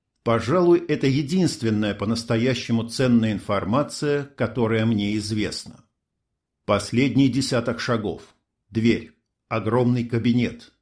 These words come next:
И уже вечернее солнце за решётчатым окном. Мне оно показалось ослепительно ярким. «Здравствуй!» улыбнулся соковец с забинтованной рукой.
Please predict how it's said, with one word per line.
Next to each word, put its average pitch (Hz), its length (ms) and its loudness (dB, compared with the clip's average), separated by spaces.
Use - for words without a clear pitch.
И 131 100 4
уже 147 320 4
вечернее 117 600 0
солнце 160 720 -2
за 123 200 -2
решётчатым 117 680 -2
окном. 117 540 -2
Мне 156 220 2
оно 185 160 -2
показалось 165 640 0
ослепительно 127 680 0
ярким. 123 500 -2
«Здравствуй!» 135 1200 2
улыбнулся 127 640 2
соковец 156 680 -2
с 120 60 -8
забинтованной 113 840 2
рукой. 107 520 -6